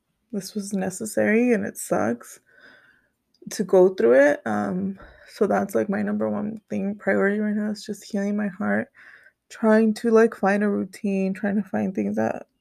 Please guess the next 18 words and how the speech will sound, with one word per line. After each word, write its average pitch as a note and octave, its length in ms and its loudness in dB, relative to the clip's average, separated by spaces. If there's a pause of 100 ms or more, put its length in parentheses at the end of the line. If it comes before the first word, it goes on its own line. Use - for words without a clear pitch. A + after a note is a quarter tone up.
that A3 140 0
make G#3+ 240 0
me A3 520 2
happy G#3+ 460 2
and G3+ 120 4
make G3+ 160 0
me G3 180 0
feel G3+ 300 -2
good, F#3+ 460 -2 (2500)
and G3 440 -4 (540)
trying C4 260 -6
to B3+ 80 -6
just A#3 280 -10
be B3 120 -6
accepting, - 840 -10 (200)
you G#3+ 160 -10
know, G#3+ 200 -4
of A3 160 -10